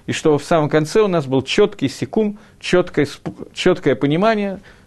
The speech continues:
каждой из таанот, которые есть, и общий результат, какой из них Всевышний при-, признает правильным.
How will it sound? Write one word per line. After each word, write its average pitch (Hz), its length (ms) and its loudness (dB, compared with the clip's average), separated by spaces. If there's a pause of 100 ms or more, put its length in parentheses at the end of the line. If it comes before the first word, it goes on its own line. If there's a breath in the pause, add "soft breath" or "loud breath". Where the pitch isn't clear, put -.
(100)
каждой 139 380 0
из 120 260 -8
таанот, 151 400 0
которые 123 420 -2
есть, - 380 -4 (260 soft breath)
и 208 260 0 (280)
общий 165 300 0
результат, 123 640 -2
какой 135 340 2
из 117 100 -2
них 170 180 -4
Всевышний 131 440 -4
при-, 101 240 -10 (160)
признает 120 480 -2
правильным. 78 500 -4